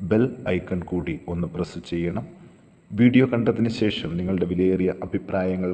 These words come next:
കമൻറ്റ് ബോക്സിൽ ഒന്ന് രേഖപ്പെടുത്താനും വീഡിയോ ലൈക്ക് ചെയ്യാനും മറക്കാതെ ഇരിക്കുക. എൻ്റെ എല്ലാ പ്രേക്ഷകർക്കും ഇൻഫിനിറ്റി സ്റ്റോറീസിൻ്റെ ഈ പുതിയ വീഡിയോയിലേക്ക് സ്വാഗതം. നമുക്ക് നോക്കാം, മേടം രാശിയിൽ പിറന്ന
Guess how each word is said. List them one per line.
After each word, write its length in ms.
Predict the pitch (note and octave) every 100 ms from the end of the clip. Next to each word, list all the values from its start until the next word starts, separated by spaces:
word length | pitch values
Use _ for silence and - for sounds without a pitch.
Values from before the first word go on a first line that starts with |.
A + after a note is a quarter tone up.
| -
കമൻറ്റ് 300 | F#2 F2 F2
ബോക്സിൽ 360 | F#2 F2+ - F2 -
ഒന്ന് 140 | F2 E2+
രേഖപ്പെടുത്താനും 720 | - - - E2+ D#2+ E2 E2 B2 - - - - - - G2
വീഡിയോ 380 | F#2+ F#2 F2 F2 F2 F2+ F2+
ലൈക്ക് 280 | F2+ - -
ചെയ്യാനും 460 | F#2 E2+ E2 E2 E2 - E2+
മറക്കാതെ 460 | F2 F2 F2 E2+ F2
ഇരിക്കുക. 440 | E2+ - E2+ G2+ A#2+ - - - - _ _
എൻ്റെ 260 | G2+ G#2+ G#2+ G#2
എല്ലാ 180 | G#2 A#2+ -
പ്രേക്ഷകർക്കും 640 | F#2+ F2 - - - F2+ F2+ - F#2+ G2+
ഇൻഫിനിറ്റി 480 | F#2+ G#2 G2+ G#2 G2
സ്റ്റോറീസിൻ്റെ 720 | G2+ F2 E2+ E2+ - F2 E2+ E2+ F#2+
ഈ 20 | -
പുതിയ 220 | F2 F2+ E2
വീഡിയോയിലേക്ക് 680 | E2+ E2+ E2 E2 E2 E2 - - -
സ്വാഗതം. 440 | - F2 F2+ A#2 - - - - _ - _ - - _ _ _ -
നമുക്ക് 220 | C3+ C3+ B2+
നോക്കാം, 340 | B2+ - A#2 A#2 - - - G2+
മേടം 320 | G#2+ G#2+ A#2 G#2+
രാശിയിൽ 500 | A2 G#2+ - A2 G#2 G2 G2+
പിറന്ന 340 | F#2+ F#2 F#2